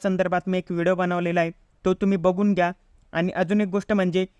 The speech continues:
मी इतर भरतीचे व्हिडिओ पण बनवत असतो, ते पण तुम्ही बघा. जर यात तुमचं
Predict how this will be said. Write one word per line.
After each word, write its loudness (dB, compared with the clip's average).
मी -2
इतर -2
भरतीचे 0
व्हिडिओ 0
पण 0
बनवत 2
असतो, -2
ते -4
पण 0
तुम्ही -2
बघा. 0
जर 2
यात 2
तुमचं 0